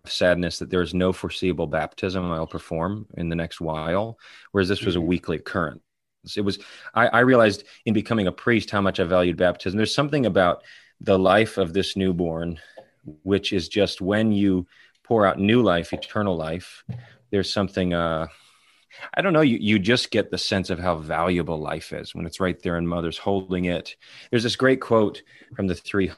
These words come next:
Speaker 1: hundreds, I, I'll just kind of paraphrase, from Cyril of Jerusalem, who was, uh, the Bishop of Jerusalem. And he's, he's giving these speeches to adults who at, at the Easter Vigil had been baptized. And he's, they have these classes afterwards, what exactly happened,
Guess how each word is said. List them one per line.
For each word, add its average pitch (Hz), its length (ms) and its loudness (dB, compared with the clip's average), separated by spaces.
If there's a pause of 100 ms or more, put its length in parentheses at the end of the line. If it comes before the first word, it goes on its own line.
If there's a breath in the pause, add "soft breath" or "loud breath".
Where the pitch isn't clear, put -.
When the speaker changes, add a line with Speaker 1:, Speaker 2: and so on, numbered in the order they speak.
Speaker 1:
hundreds, 87 680 -2
I, 87 60 -6
I'll 90 180 -2
just 82 240 -8
kind 82 160 -6
of 78 80 -10
paraphrase, 85 540 -4
from 82 180 -8
Cyril 90 480 -2
of 78 140 -6
Jerusalem, 82 760 -6 (600)
who 101 120 -2
was, 85 380 -2
uh, 78 340 -12
the 90 80 -12
Bishop 110 320 -2
of 80 120 -6
Jerusalem. 82 600 -10 (520 soft breath)
And 101 120 -4
he's, 104 560 -2
he's 95 360 -2
giving 101 420 0
these 87 180 -2
speeches - 460 -6
to 90 140 -2
adults 92 420 2
who 90 140 0
at, 85 160 0
at - 320 -2
the 92 160 -2
Easter 95 320 -2
Vigil 87 260 -2
had 82 300 -6
been 80 240 -6
baptized. 82 720 -2
And 82 100 -6
he's, - 260 -8 (340 soft breath)
they 98 80 0
have 90 60 0
these 85 140 -4
classes 92 560 0
afterwards, 80 500 -2
what 90 200 0
exactly 76 420 -8
happened, - 520 -10